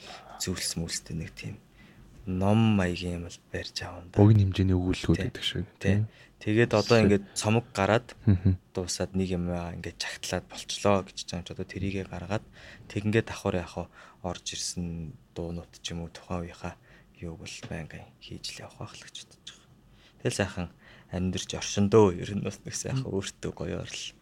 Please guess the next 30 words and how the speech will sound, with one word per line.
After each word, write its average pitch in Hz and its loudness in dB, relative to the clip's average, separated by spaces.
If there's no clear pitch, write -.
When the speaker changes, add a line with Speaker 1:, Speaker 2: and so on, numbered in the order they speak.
Speaker 1:
ам-, 92 2
Speaker 2:
Мгм. 95 2
Speaker 1:
амьдран 90 -6
да. 90 -10
Speaker 2:
Тэгээд, 123 6
э, 107 4
манай 110 2
дугаарт 113 -2
болохоор, 101 2
э, 90 4
өөрөөр 101 4
хэлбэл 90 -6
бас - -6
Отгон - 0
Цагаан 98 4
ахын 92 0
нэр 90 2
бичигдсэн - -6
байдаг. - -4
Speaker 1:
Мгм. 104 -6
Speaker 2:
Тэгээд 95 -12
би 95 0
Отгон - -2
Цагаан 101 2
ахтай - 0
болохоор - 0
яг 85 -6
Москва - 2
танилцчихсан. - -4
Тэгээд 95 -8